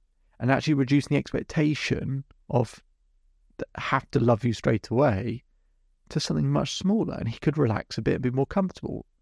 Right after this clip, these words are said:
And if he's more relaxed and comfortable, how helpful do you think that is to developing meaningful relationships? My name is David Holman. If you change today, today will change your life. So enjoy the rest of your day.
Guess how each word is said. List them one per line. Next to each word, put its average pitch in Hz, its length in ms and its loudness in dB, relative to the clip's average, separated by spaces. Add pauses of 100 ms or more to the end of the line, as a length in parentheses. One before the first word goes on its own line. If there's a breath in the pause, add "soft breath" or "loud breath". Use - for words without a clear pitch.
(340)
And 127 100 4
if 117 60 0
he's 156 160 2
more 151 160 4
relaxed 135 260 2
and 127 100 0
comfortable, - 600 -4 (640)
how 151 220 -4
helpful 151 400 0
do 156 80 0
you 175 80 4
think - 220 -2
that 139 340 0
is - 400 -10 (1300)
to - 100 -6
developing 117 500 2
meaningful 107 400 2
relationships? 120 720 -4 (2000)
My 120 140 4
name 120 180 2
is 113 120 0
David 107 260 0
Holman. 120 420 0
If 110 140 -4
you - 140 -8
change 151 400 0
today, 117 340 0
today 117 380 0
will 117 160 0
change 110 380 0
your 123 100 -4
life. - 220 -6
So - 120 -6
enjoy 143 280 2
the 135 80 0
rest 131 160 -2
of - 60 -4
your 127 100 0
day. 110 220 -6